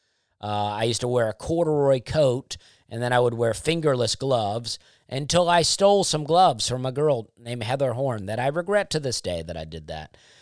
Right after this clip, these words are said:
But, you know, I was poor. I felt like she was rich. I didn't, like, go into her car and steal them. She left them in my friend's car, and I just started wearing them. I should have given them back.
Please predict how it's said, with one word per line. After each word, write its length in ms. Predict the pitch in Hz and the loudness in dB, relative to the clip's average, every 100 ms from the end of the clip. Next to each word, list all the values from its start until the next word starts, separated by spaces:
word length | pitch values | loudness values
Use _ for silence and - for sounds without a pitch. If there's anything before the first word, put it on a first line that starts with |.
| _ _ - | _ _ -8
But, 380 | 117 127 127 147 | 2 4 4 0
you 100 | 143 | -2
know, 120 | 107 | 2
I 160 | 135 | 4
was 160 | 185 175 | 4 2
poor. 420 | - 139 135 131 | 0 2 4 4
I 60 | 123 | 4
felt 240 | 135 127 | 2 -2
like 120 | 123 | -2
she 160 | 113 131 | -4 -4
was 200 | 131 101 | -4 -6
rich. 320 | 117 117 113 | -4 -4 -4
I 80 | - | 0
didn't, 200 | 220 185 | 2 2
like, 280 | 143 120 104 | 0 -2 2
go 220 | 127 139 | 4 4
into 220 | 131 120 | 2 -2
her 100 | 120 | -4
car 480 | 107 127 117 123 123 | -4 -2 2 4 2
and 120 | 110 | 0
steal 360 | 92 - 127 131 | -6 -6 -4 -4
them. 260 | 143 147 143 | -4 -6 -6
She 240 | - 196 | -4 -2
left 440 | 165 143 170 - - | -2 2 2 0 -4
them 240 | 120 110 | -6 -4
in 100 | 110 | -6
my 160 | 104 95 | -6 -6
friend's 380 | - 135 117 | -6 -6 -6
car, 340 | - 87 82 87 | -8 -6 -6 -6
and 160 | 92 | -8
I 120 | 90 92 | -8 -8
just 200 | 90 - | -6 -6
started 420 | - 87 82 82 | -4 -4 -6 -8
wearing 360 | 82 78 78 | -10 -10 -12
them. 240 | 76 85 107 - - - | -14 -14 -16 -20 -20 -2
I 120 | 170 | 0
should 200 | - 233 | 4 4
have 100 | 196 | 4
given 280 | 196 202 190 | 0 0 0
them 140 | 190 | 2
back. 420 | 190 190 - _ | 2 2 -2 _